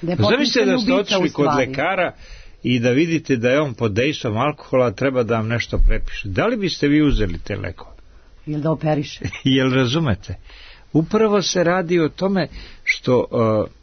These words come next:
Speaker 2: nemamo pravo druge da ugrožavamo. Pustite nas. Evo moralni aspekt pojasa. Recimo da, e, ja pogrešim i pređem na levu stranu i udarim u nekoga i on pogine jer nije vezan.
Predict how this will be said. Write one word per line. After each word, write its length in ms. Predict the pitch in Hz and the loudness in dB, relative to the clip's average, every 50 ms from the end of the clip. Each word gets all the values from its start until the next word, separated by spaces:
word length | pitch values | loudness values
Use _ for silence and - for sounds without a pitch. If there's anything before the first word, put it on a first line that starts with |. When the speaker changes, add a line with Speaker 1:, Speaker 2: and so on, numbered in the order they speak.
| - - - | -18 -12 -6
Speaker 2:
nemamo 480 | 160 120 139 175 202 202 180 170 139 | -2 0 0 2 2 2 2 0 -2
pravo 360 | - - 131 151 170 180 175 | -2 -2 -2 -2 0 2 0
druge 460 | 143 104 98 127 160 226 226 220 220 165 | 2 2 2 4 4 4 2 2 0 2
da 120 | 135 135 | 2 2
ugrožavamo. 420 | 131 127 123 131 127 127 117 92 | 2 2 2 2 0 0 -2 -2
Pustite 300 | 95 - 143 143 - - | -2 -4 -6 -4 -2 -2
nas. 300 | 196 185 120 - - - - - _ - - - - - - | -2 -2 -2 -4 -6 -14 -18 -20 _ -20 -20 -20 -12 -4 0
Evo 220 | 139 165 214 240 | 2 4 4 2
moralni 480 | 240 240 254 262 240 240 226 196 180 185 | 2 2 0 2 2 2 2 2 2 2
aspekt 340 | 185 170 - - 147 123 - | 0 0 -2 -6 -8 -4 -2
pojasa. 380 | - 139 104 85 80 - - - - - - - - - - - - - - - - | 0 0 0 -2 -4 -8 -10 -10 -12 -20 -20 -20 -20 -20 -18 -18 -18 -18 -10 -4 -2
Recimo 440 | - 175 202 - - 202 196 175 143 | 0 0 0 0 -2 -2 -2 0 0
da, 140 | 131 139 | 2 2
e, 500 | 139 131 123 - - - 123 120 117 113 - | 2 2 0 -2 -2 0 2 2 2 2 0
ja 300 | - 113 120 185 180 139 - | 0 0 2 2 0 -2 -2
pogrešim 540 | - 113 107 104 139 175 196 - - 208 202 | -2 -2 0 0 0 0 0 0 -2 -2 -2
i 100 | 190 151 | 0 0
pređem 280 | - 180 175 160 160 | 0 0 0 0 0
na 120 | 156 151 151 | -2 -2 0
levu 200 | 156 160 156 139 | 0 0 0 0
stranu 240 | - 160 156 147 139 | -2 -2 -2 0 0
i 40 | |
udarim 340 | 139 139 135 156 143 127 113 | 0 2 2 2 0 2 0
u 40 | 107 | 0
nekoga 360 | 117 135 156 147 156 151 151 | 0 0 0 0 0 2 2
i 40 | 147 | 2
on 140 | 151 143 127 | 2 0 0
pogine 360 | - 147 147 151 151 151 147 | -2 -2 -2 0 0 0 0
jer 100 | 139 127 | 0 0
nije 160 | 127 135 131 | 0 0 0
vezan. 380 | 117 117 101 87 82 - - | 2 0 0 0 -2 -6 -10